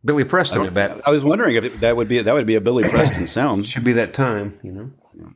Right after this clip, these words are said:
Speaker 1: Okay.
Speaker 2: Um, all right. So nineteen sixty-one, the song Twist and Shout was first recorded by a group called the Top Notes.
Speaker 1: Okay.
Speaker 2: Which of these groups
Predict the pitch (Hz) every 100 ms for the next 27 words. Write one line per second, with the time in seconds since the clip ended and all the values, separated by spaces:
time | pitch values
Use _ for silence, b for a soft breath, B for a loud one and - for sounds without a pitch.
0 | _ _ B B 127 127 127 123 123 117
1 | 87 78 _ - 113 139 107 - - 117
2 | 139 147 147 - 143 - 127 135 117 -
3 | 127 113 - 151 139 - 135 107 - 135
4 | 117 - - _ B B B B B _
5 | 101 98 - 165 170 - 143 160 165 120
6 | 101 101 92 113 110 - 107 87 92 -
7 | 143 143 - 85 73 60 - - - -
8 | _ _ _ _ - 90 95 131 - _
9 | _ _ - 104 139 - 143 117 123 131
10 | - 123 123 - - -